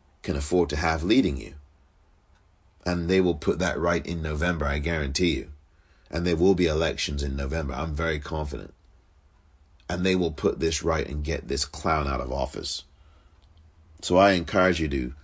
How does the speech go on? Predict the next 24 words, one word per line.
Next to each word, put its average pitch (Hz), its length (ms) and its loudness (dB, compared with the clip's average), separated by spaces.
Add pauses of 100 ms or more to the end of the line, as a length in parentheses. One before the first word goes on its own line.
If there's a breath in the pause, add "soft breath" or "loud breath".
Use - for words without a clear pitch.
(320 soft breath)
keep - 220 -2
that 76 180 0
in 69 80 -2
mind. 64 320 -6 (1500 soft breath)
That 80 180 2
we 92 160 2
have 101 260 2
to 92 80 0
make 80 200 -2
a 76 60 -4
stand 80 400 -2
against 76 640 -6 (1600)
racism. 73 520 0 (1800)
And 95 320 2
any 107 320 4
other 90 200 4
kind 90 360 -2
of 73 140 0
ism, 73 380 -2 (180)
but - 160 -4
certainly 85 500 4
first 95 480 2
and 76 100 -4
foremost, 80 600 -2